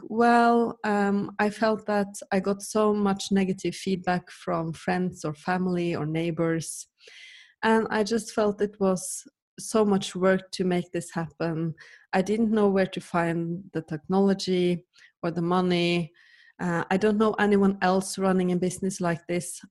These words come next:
And I was like, "Oh, but dear, <laughs> dear friend, or, like, you know, dear entrepreneur, this is how it feels in the beginning. It's so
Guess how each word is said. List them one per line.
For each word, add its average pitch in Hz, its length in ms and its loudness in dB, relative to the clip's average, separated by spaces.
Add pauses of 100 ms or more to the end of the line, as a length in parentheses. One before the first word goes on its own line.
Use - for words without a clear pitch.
And 196 120 0
I 196 60 4
was 196 160 0
like, 190 240 -4 (140)
"Oh, 302 340 0
but 254 240 0
dear, 285 300 4 (540)
<laughs> - 500 -14
dear 294 260 6
friend, 247 460 6
or, 208 200 4
like, 196 280 2 (100)
you 202 140 2
know, 175 240 0 (480)
dear 226 200 6
entrepreneur, 202 800 4 (280)
this 302 240 0
is - 240 -2 (120)
how 220 300 2
it 202 180 -2
feels 196 480 -2
in 170 100 -2
the 160 60 -4
beginning. 156 400 -4 (680)
It's 202 360 -4
so 226 480 2